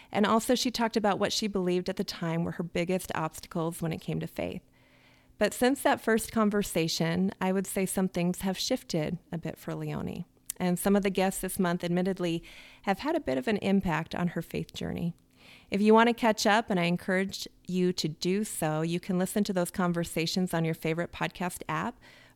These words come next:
or go directly to finding something real dot com, where you'll find other things like free resources,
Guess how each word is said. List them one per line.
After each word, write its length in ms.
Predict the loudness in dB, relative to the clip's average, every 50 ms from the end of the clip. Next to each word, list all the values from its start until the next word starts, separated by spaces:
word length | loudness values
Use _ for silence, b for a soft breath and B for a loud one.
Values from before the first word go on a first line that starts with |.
| -4
or 140 | 0 0 0
go 360 | 0 0 2 4 4 4 4
directly 460 | 2 2 2 2 2 2 0 -2 -4 -2
to 120 | -2 -6
finding 300 | -4 -2 0 0 0 0
something 320 | 0 -2 -4 -2 -2 0
real 160 | 0 0 0 0
dot 220 | 0 -2 -4 -4
com, 420 | -6 -4 -2 -2 0 0 0 -2 -2 -2
where 120 | 0 2
you'll 120 | 2 2 2
find 260 | 0 0 0 0 0 0
other 160 | 0 -2 -2
things 360 | -2 -2 -4 -2 -2 -2 -2
like 140 | -4 -8 -10
free 180 | -6 -4 -4 -4
resources, 840 | -2 -2 -4 -4 -2 0 0 0 0 0 -2 -2 -2 -2 -2 -4